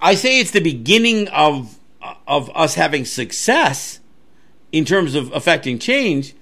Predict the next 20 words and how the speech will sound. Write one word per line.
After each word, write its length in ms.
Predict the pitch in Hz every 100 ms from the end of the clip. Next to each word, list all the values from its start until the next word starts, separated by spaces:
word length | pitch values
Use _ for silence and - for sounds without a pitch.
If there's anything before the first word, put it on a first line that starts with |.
| - - - - - - -
it's 160 | 135
also 300 | 277 392 269
the 80 | 180
very 180 | 175 175
beginning 480 | 143 135 170 156 -
of, 320 | 127 - -
of 200 | 139 -
things 220 | 170 139
unraveling. 560 | 135 123 139 127 101 95 - -
We 220 | 170 277
wouldn't 280 | 302 294 202
be 160 | 220 202
at 160 | 202
this 180 | 196 143
moment 480 | 151 190 120 78 - - - - - - - - - -
if 160 | 214
there 120 | 196
wasn't 380 | 170 220 175 208
an 160 | 170 190
unraveling 920 | 185 147 135 196 220 135 117 135